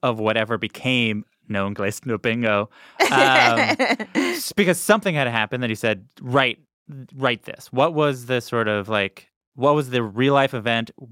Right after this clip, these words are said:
Speaker 1: And then sort of what are the next steps just to get it to a point where you're going to write something in that
Speaker 2: Um,
Speaker 1: vicinity?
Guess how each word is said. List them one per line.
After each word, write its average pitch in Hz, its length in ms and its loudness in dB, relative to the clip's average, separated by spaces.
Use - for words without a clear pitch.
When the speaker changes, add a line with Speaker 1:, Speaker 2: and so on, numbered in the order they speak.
Speaker 1:
And 113 100 -4
then 113 120 -2
sort 117 140 -6
of 113 40 -2
what 131 140 2
are 139 80 0
the 139 80 -2
next 131 220 -4
steps - 220 -6
just - 340 -6
to - 80 -10
get 104 180 -4
it - 60 -14
to 113 80 -8
a - 20 -4
point 101 240 -6
where 98 100 -6
you're 95 60 -8
going 92 320 -4
to 92 280 -14
write 101 360 -6
something 95 380 -8
in 98 120 -10
that 95 200 -8
Speaker 2:
Um, 262 180 2
Speaker 1:
vicinity? 110 400 -4